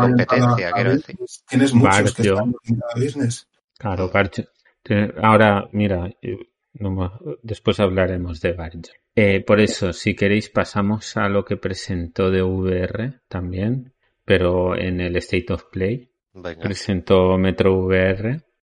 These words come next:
Speaker 2: Sí,
Speaker 3: que
Speaker 2: pintaza, ¿eh?
Speaker 3: pintaza, y después presentó otro juego, ahora no tengo el nombre aquí, que era como un, como uno de mazmorras, como un Blade and Sorcery
Speaker 2: Sí,
Speaker 3: de
Speaker 2: Le-,
Speaker 3: mazmorras.
Speaker 2: Legendary Tales. A mí me recordó un montón a, sí, a eso, al Blade and
Speaker 3: Y,
Speaker 2: Sorcery.
Speaker 3: y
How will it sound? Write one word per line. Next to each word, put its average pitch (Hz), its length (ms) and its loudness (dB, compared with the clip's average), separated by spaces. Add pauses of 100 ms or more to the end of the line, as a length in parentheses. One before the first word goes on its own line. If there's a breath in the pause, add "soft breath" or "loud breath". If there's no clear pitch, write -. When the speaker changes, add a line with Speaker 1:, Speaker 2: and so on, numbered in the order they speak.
(140)
Speaker 2:
Sí, - 160 -4
Speaker 3:
que 92 220 4
Speaker 2:
pintaza, 92 680 -6
¿eh? 92 60 -20 (240)
Speaker 3:
pintaza, 92 800 -2
y 117 120 0
después 107 380 -2
presentó 135 460 -2
otro 120 260 0
juego, 113 580 0
ahora 107 280 -6
no 104 140 -6
tengo 95 260 -4
el 92 100 -4
nombre 95 300 -4
aquí, 107 260 -6 (400 loud breath)
que 123 140 2
era 117 240 2
como 98 400 0
un, 123 800 0 (360)
como 101 300 0
uno 117 220 2
de 123 120 4
mazmorras, 107 920 -2 (120)
como 113 240 4
un 151 80 2
Blade 160 300 2
and 147 140 0
Sorcery 156 480 2
Speaker 2:
Sí, 170 60 4
Speaker 3:
de 139 120 4
Speaker 2:
Le-, 113 60 4
Speaker 3:
mazmorras. 113 540 4
Speaker 2:
Legendary 113 580 4
Tales. 87 580 0
A 95 140 -6
mí 98 100 -4
me 110 80 0
recordó 107 360 2
un 104 60 -6
montón 98 380 -4
a, 90 420 -2
sí, 92 240 -10
a 90 160 -6
eso, 98 300 -8
al 85 240 -8
Blade 92 200 -8
and 143 80 0
Speaker 3:
Y, 123 300 4
Speaker 2:
Sorcery. 78 240 -8
Speaker 3:
y 113 360 0